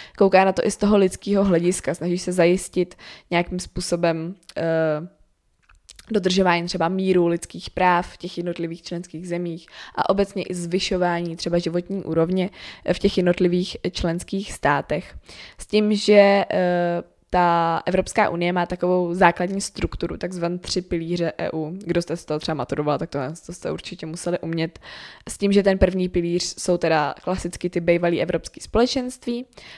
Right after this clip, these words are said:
potom druhý pilíř je ta společná zahraniční a bezpečnostní politika a třetí pilíř je justiční a policejní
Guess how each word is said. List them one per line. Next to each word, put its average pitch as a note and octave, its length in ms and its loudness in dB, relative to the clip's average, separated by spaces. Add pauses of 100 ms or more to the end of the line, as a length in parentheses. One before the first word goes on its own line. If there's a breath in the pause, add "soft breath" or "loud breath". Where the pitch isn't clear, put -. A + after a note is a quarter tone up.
(120)
potom G3 240 8
druhý F#3+ 280 4
pilíř F#3 520 -2
je F#3 100 0
ta F3 220 2
společná F3 500 0
zahraniční F3+ 800 -2
a D#3+ 180 -2
bezpečnostní F3 760 -6
politika G#3+ 600 0
a - 60 -10
třetí E3+ 320 -10
pilíř E3 420 -10
je E3+ 120 -4
justiční E3 560 -10
a - 40 -10
policejní - 600 -14